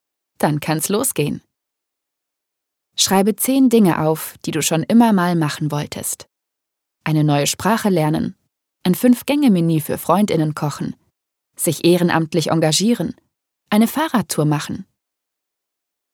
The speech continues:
Erstelle dir einen Plan, wie du diese Schritte in den kommenden drei Jahren verwirklichen kannst. Überlege, ob du dafür Karriereschritte ausschlagen musst. Und vergleiche die beiden Optionen. Was ist dir wirklich wichtiger?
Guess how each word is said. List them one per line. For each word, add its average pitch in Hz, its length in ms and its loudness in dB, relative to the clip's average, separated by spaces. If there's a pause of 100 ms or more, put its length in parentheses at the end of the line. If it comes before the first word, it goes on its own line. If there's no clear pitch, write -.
(100)
Erstelle 262 440 2
dir 202 160 6
einen 156 220 0
Plan, 180 460 2
wie 165 60 0
du 156 120 0
diese 170 240 0
Schritte 214 360 0
in 180 120 2
den 170 120 0
kommenden 226 440 4
drei 160 180 0
Jahren 151 380 2
verwirklichen 156 680 -2
kannst. - 460 -8 (600)
Überlege, 190 800 2
ob 226 160 -4
du 247 100 -2
dafür 240 300 0
Karriereschritte 170 800 0
ausschlagen 156 560 -2
musst. - 400 -6 (540)
Und 233 120 2
vergleiche 233 480 -2
die 156 140 0
beiden 151 280 0
Optionen. 156 640 -4 (840)
Was 247 200 2
ist - 200 -2
dir 196 120 4
wirklich 185 400 0
wichtiger? - 500 -4